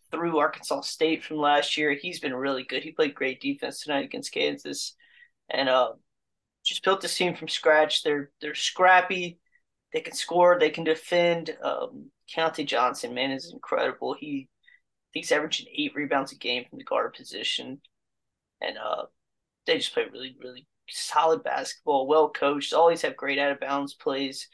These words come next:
And, uh, their fan base has really caught on this year. They have great home, home environments this year. So Kansas State, man, it, it really feels like they're headed to the top, you know, to a three seed line or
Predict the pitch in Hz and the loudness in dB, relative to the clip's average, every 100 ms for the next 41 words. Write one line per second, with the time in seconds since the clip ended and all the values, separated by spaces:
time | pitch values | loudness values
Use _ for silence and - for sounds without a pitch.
0 | - _ _ - 131 139 - - - - | -20 _ _ -12 -8 -4 -2 0 2 4
1 | 175 165 156 156 151 143 139 147 143 135 | 6 6 6 2 0 -4 -2 0 0 -2
2 | _ _ _ _ - 143 143 147 143 143 | _ _ _ _ 0 2 4 2 0 -2
3 | - 143 139 147 147 156 - - 139 147 | -2 -2 0 2 2 0 -6 -8 -6 -6
4 | - - 156 151 139 - _ _ _ 165 | -8 -6 -4 -4 -8 -12 _ _ _ 0
5 | 165 143 - 71 71 - - - - - | 0 -2 -2 -2 -2 -6 -10 -10 -6 -6
6 | - - - 135 - _ _ _ - - | -4 -4 -4 -6 -8 _ _ _ -12 -6
7 | 180 165 - 165 147 139 139 131 - - | -4 -4 2 2 2 0 0 0 -6 -10
8 | 151 165 196 180 175 170 185 - 170 156 | -6 2 2 4 2 2 0 -4 -2 0
9 | 160 147 147 - - 143 - _ _ _ | -2 -4 -6 -4 2 2 0 _ _ _
10 | _ _ _ - 147 127 - 147 135 - | _ _ _ -2 0 0 0 0 0 -4
11 | 143 151 - 151 139 139 131 131 - | -4 -4 -4 -4 -2 0 2 0 -4